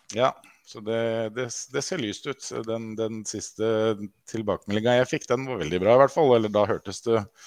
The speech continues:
ja, på en måte bra ut da. Så da,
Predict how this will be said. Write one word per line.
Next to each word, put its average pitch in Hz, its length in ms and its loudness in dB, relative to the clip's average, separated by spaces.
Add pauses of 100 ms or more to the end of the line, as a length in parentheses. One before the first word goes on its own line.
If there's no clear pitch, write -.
(720)
ja, 117 160 8
på 98 260 -6
en 110 80 -2
måte 104 180 -6
bra 139 140 8
ut 156 120 0
da. 82 180 0
Så - 220 -10
da, 101 140 4